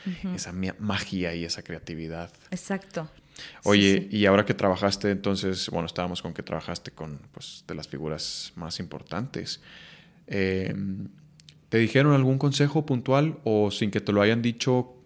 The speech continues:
Speaker 2: algo que les hayas aprendido, nada más de estarlos viendo, de estar con ellos?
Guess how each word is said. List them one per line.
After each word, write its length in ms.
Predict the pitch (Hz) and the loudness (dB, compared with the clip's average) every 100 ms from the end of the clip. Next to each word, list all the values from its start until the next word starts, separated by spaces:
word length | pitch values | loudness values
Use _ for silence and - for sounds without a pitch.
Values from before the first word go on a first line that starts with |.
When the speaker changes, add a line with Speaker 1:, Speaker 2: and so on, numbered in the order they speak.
| - | 0
Speaker 2:
algo 260 | 110 117 | 2 2
que 80 | - | 2
les 200 | 107 - | 2 4
hayas 220 | 104 104 | 4 4
aprendido, 600 | - - 92 90 104 120 123 - | 0 0 -2 2 2 2 -2 -6
nada 240 | 95 95 | -4 0
más 220 | 98 101 | 0 -2
de 60 | 107 | -4
estarlos 460 | - 101 95 98 98 | -4 -4 -2 -4 0
viendo, 320 | 95 101 110 | -2 0 -2
de 80 | 92 | -2
estar 260 | - 92 | -4 -6
con 180 | - 98 | -4 -2
ellos? 440 | 98 104 127 - | 0 -2 -6 -14